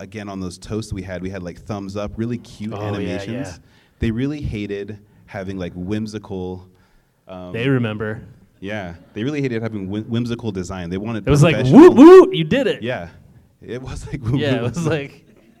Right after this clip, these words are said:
Speaker 2: it was like, "Oh, snap."
Speaker 1: And we got people writing in saying, "This is, this is not professional.
Speaker 2: Yeah, not
Speaker 1: This is not how it,
Speaker 2: professional.
Speaker 1: this is not the environment I wanna work in."
Speaker 2: They're like, "I have, I have seven master's degrees.
Speaker 1: <laughs> Yeah.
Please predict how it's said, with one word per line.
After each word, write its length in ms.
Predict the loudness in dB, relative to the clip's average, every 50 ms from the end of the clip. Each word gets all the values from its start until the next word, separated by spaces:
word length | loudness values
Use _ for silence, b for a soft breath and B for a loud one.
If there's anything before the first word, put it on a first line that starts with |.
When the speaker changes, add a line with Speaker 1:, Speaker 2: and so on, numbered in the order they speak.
| -20 -20 _ _ B B B B B B B B
Speaker 2:
it 40 | -6
was 120 | -4 -2
like, 160 | -2 0 2
"Oh, 180 | 4 4 4 4
snap." 440 | 4 2 -2 -4 -4 -4 -6 -10 -10 -10
Speaker 1:
And 100 | -6 -4
we 60 | -2
got 180 | -2 -2 -4 -4
people 420 | -6 -6 -4 -4 -4 -4 -4 -4
writing 380 | -4 -4 -4 -2 -2 -2 -2 -2
in 220 | -4 -4 -6 -6
saying, 180 | -8 -8 -8 -8
"This 160 | -8 -8 -8
is, 160 | -8 -10 -12 -14 -18 -20 _ _ _ -8
this 160 | -8 -6 -6
is 100 | -6 -8
not 260 | -8 -8 -8 -10 -12
professional. 440 | -14 -14 -12 -12 -12 -12 -10 -8 -8
Speaker 2:
Yeah, 140 | -8 -8 -8
not 200 | -6 -4 -4 -4
Speaker 1:
This 80 | -4 -4
is 100 | -6 -6
not 100 | -4 -4
how 80 | -4
it, 40 | -4 -4 -4
Speaker 2:
professional. 180 | -6 -6 -6 -6
Speaker 1:
this 80 | -8
is 60 | -8 -8
not 100 | -10 -8
the 60 | -8
environment 440 | -10 -10 -8 -8 -8 -6 -6 -8 -8
I 40 |
wanna 160 | -8 -8 -8 -8
work 260 | -10 -10 -10 -12 -14
in." 160 | -18 -18 -20 -20 _ _ _
Speaker 2:
They're 100 | -6 -4
like, 200 | -2 -4 -4 -4
"I 120 | -4 -2
have, 280 | -2 -2 -2 -4 -4 -8 -10
I 100 | -8 -6
have 220 | -6 -6 -8 -10 -16 -20 -20 -20 -16
seven 380 | -10 -4 -4 -2 -2 -2 -4
master's 440 | -4 -4 -4 -4 -6 -8 -10 -14 -14
degrees. 560 | -16 -14 -14 -14 -12 -12 -14 -16 -16 -18 -20 -20
Speaker 1:
<laughs> 60 | _ -14 -12 -12
Yeah. 120 | -12 -12